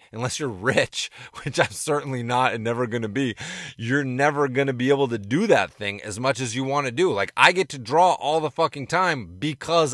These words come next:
I get paid to do it. Otherwise, I wouldn't be able to do it, and then I wouldn't be as good at it because I wouldn't be doing it all the time. So it's like, if you love doing this thing, of course you should super wanna get paid for it,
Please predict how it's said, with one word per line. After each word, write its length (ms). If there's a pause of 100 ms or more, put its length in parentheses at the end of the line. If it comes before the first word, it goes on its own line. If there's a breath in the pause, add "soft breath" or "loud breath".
I 300 (160)
get 200
paid 260
to 60
do 200
it. 140 (500 loud breath)
Otherwise, 340
I 60
wouldn't 240
be 40
able 120
to 60
do 160
it, 120
and 140
then 60
I 40
wouldn't 260
be 120
as 120
good 240
at 220
it 220 (220)
because 600 (280)
I 100
wouldn't 320
be 100
doing 300
it 80
all 160
the 60
time. 260
So 100
it's 120
like, 120
if 120
you 100
love 260
doing 280
this 180
thing, 240
of 180
course 360
you 100
should 460
super 520
wanna 300
get 180
paid 240
for 220
it, 140